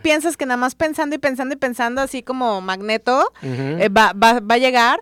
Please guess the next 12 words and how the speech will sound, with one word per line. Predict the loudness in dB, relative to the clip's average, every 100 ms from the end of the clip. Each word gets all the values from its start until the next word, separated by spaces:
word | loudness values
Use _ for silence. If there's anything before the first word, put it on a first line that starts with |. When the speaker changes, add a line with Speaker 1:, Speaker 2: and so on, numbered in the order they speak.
| -6 -20 -12
Speaker 1:
este, | -2 -2 -2 -2 0 0 -4
sí, | -14 0 4 4 4 _ _
pero | 4 8 8 6 4
uno, | 2 2 4
va | 4
a |
tardar | 4 4 4 2
más, | 4 4 2 -2
Speaker 2:
Claro. | 0 0 0 -4
Speaker 1:
¿sale? | 0 2 4 2
Por | 2 0
eso | -2